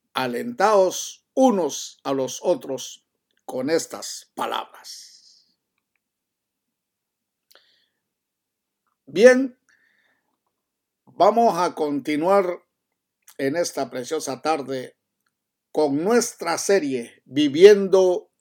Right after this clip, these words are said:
en los Últimos Días. Nuestro tema que nos corresponde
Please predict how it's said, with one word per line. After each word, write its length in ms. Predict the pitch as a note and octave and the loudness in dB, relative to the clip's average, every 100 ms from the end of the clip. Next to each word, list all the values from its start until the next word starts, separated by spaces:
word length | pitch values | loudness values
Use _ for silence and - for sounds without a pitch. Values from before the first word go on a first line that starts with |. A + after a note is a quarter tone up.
| - | -8
en 160 | C#3 | -4
los 320 | C3+ B2 - - | -4 -6 -10 -4
Últimos 680 | F#3+ F3+ - D#3+ C3+ B2+ - | 0 0 -2 -4 -4 -4 -6
Días. 800 | D3 - - - - - - _ _ _ _ _ _ _ _ _ _ _ _ | -10 -10 -16 -20 -18 -20 -20 _ _ _ _ _ _ _ _ _ _ _ _
Nuestro 540 | - C#3 D3 C#3 C#3+ C3 | -8 -4 -2 -4 -6 -2
tema 440 | F#3+ G3+ F#3+ E3 | 2 2 2 -2
que 160 | - C3+ | -4 -6
nos 180 | C3 - | -6 -10
corresponde 1120 | C3+ B2+ C3 - F3+ F#3+ E3+ E3+ D3+ - | -8 -8 -8 -2 2 2 0 0 0 -2